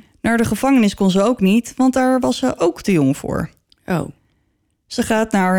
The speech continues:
Speaker 1: een opvoedgesticht of een hervormingsschool. Dat kan blijkbaar allebei.
Speaker 2: Ja, we hebben het over negentien achtenzestig, hè?
Speaker 1: Ja, ja. En hier werden jonge criminelen,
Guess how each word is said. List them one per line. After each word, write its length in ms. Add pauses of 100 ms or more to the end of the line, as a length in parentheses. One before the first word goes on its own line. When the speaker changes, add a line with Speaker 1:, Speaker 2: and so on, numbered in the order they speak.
Speaker 1:
een 200
opvoedgesticht 1300
of 200
een 220
hervormingsschool. 1080 (180)
Dat 360
kan 300
blijkbaar 320
allebei. 280 (680)
Speaker 2:
Ja, 240
we 60
hebben 200
het 120
over 220
negentien 380
achtenzestig, 760
hè? 180 (140)
Speaker 1:
Ja, 140 (520)
ja. 180 (760)
En 160
hier 260
werden 580
jonge 300
criminelen, 880